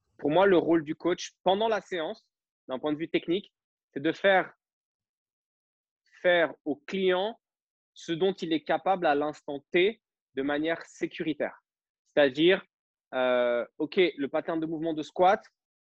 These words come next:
c'est dans l'absolu cul par terre, dos droit, nanana. Mais aujourd'hui, ton client, il arrive, il est hyper syphosé. Euh, du moment qu'il descend plus qu'un quart de squat, il a les genoux qui viennent se rencontrer.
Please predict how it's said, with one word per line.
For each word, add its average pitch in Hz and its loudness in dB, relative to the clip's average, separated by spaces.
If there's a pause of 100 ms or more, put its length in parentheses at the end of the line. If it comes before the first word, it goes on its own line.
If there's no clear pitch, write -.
(400)
c'est 165 2
dans 139 -8
l'absolu 143 -4
cul 139 -12
par 139 -4
terre, 143 4 (120)
dos 123 -4
droit, 123 0
nanana. 117 -4 (360)
Mais 165 4
aujourd'hui, 147 -4
ton 147 -6
client, 151 -2
il 139 0
arrive, 131 -2 (260)
il 123 -6
est 135 2
hyper 139 -4
syphosé. 135 0 (420)
Euh, 101 -6 (1040)
du 123 -2
moment 147 6
qu'il 139 0
descend 143 2
plus 160 -4
qu'un 135 0
quart - -2
de 135 -2
squat, 151 0
il 123 -10
a 117 -6
les 120 -10
genoux 139 -6
qui 135 -16
viennent 131 -4
se - -8
rencontrer. 127 0